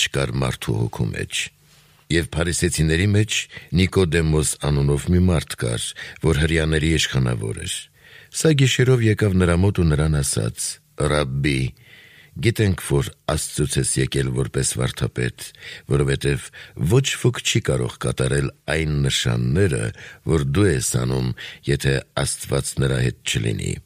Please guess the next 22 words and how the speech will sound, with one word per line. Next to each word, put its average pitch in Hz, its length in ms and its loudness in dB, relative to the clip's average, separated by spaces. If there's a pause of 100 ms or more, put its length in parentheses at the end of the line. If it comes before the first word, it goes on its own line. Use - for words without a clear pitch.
(420)
Հիսուս 117 340 2
պատասխանեց 104 640 2
և 98 180 0
ասաց 78 400 0
նրան. 65 320 0 (840)
«Ճշմարիտ, 101 640 2
ճշմարիտ 92 580 2
եմ 69 140 0
ասում 58 320 -2
քեզ, 60 320 -2 (540)
եթե 95 280 0
մեկը 92 320 2
վերստին 87 540 2
չծնվի, 78 640 2 (440)
չի - 220 0
կարող 71 460 0 (160)
Աստծու - 580 0
արքայությունը 67 760 -2
տեսնել»։ 55 480 -4 (760)
Նիկոդեմոսը 92 680 4
նրան 76 300 2
ասաց. 60 400 -2